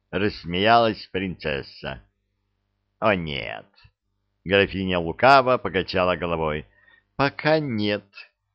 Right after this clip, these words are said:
но я уже наметила объект для атаки. Видели того дюжего русского, что стоял за спиной вашего жениха? Ну, такой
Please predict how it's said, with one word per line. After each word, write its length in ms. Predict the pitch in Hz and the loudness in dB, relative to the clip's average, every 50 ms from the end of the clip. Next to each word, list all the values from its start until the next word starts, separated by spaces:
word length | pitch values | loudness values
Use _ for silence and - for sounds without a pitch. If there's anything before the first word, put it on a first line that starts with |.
| _ _ _ _ _ - | _ _ _ _ _ -8
но 220 | 104 104 104 101 | -4 0 2 2
я 280 | 104 104 101 92 87 87 | 4 4 4 4 2 2
уже 240 | 87 82 - 90 87 | 0 -2 -4 -4 -4
наметила 800 | 82 80 82 90 107 143 180 175 - - 101 82 80 80 76 - _ _ - | -4 -4 -6 -4 -4 -6 -6 -6 -8 -8 -4 -2 -2 -2 -4 -6 _ _ 0
объект 720 | 87 101 95 80 85 87 104 147 180 - - - - - | 0 0 0 0 -4 -6 -4 -4 -4 -4 -8 -16 -18 -16
для 460 | 113 - 120 127 113 120 120 117 110 | -14 -12 -10 -10 -6 -2 0 2 2
атаки. 640 | 104 101 - - 62 53 55 - - 65 65 67 71 - _ _ _ _ _ _ _ _ _ _ _ _ - - | 2 0 -4 -8 -8 -8 -8 -12 -16 -18 -18 -18 -20 -20 _ _ _ _ _ _ _ _ _ _ _ _ -12 -8
Видели 560 | 87 113 160 165 160 156 147 143 139 131 - _ _ _ _ | -2 -2 -2 2 2 2 2 2 0 -2 -4 _ _ _ _
того 200 | - 104 107 107 | 0 2 2 2
дюжего 500 | 98 92 131 139 117 87 107 104 104 107 | 2 2 0 0 0 0 0 2 2 0
русского, 600 | 127 147 151 135 - - - - - 98 101 92 | 0 -2 -4 -8 -10 -12 -10 -4 0 0 0 0
что 200 | - - 110 107 | 0 -2 -4 -6
стоял 420 | - - - 101 104 104 104 95 | -4 -2 -2 0 2 2 2 2
за 140 | 76 98 98 | 0 -4 -6
спиной 640 | - - - 110 120 127 127 113 98 90 85 80 - _ _ - | -6 -8 -12 -10 -8 -6 -2 -2 -2 -2 -2 -4 -8 _ _ -6
вашего 540 | - 101 123 117 101 85 - 82 87 90 85 | 0 2 2 4 2 0 -2 -6 -8 -8 -8
жениха? 600 | 69 85 104 113 107 - - 80 71 65 60 55 _ _ _ _ - | -8 -8 -8 -8 -10 -8 -6 -6 -6 -6 -6 -10 _ _ _ _ -6
Ну, 280 | 110 127 131 107 - _ _ _ | -2 -2 -2 -2 -4 _ _ _
такой 420 | - 120 117 120 135 131 113 - | -6 -4 -2 0 0 -2 -2 -4